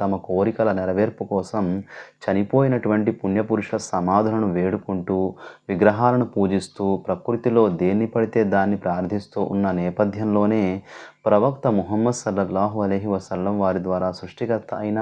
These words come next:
అల్లాహ్ సుబ్హానహు వ తఆలా ఇలాంటి మూఢ ఆచారాలన్నింటినీ ఖండించి, సృష్టిలో ఒక సృష్టికర్త అస్తిత్వానికి తప్ప దేనికి, వేటికి కూడా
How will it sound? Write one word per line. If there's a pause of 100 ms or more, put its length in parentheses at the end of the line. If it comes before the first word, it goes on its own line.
(100)
అల్లాహ్
సుబ్హానహు
వ
తఆలా (500)
ఇలాంటి
మూఢ
ఆచారాలన్నింటినీ
ఖండించి,
సృష్టిలో (420)
ఒక
సృష్టికర్త
అస్తిత్వానికి
తప్ప
దేనికి, (140)
వేటికి
కూడా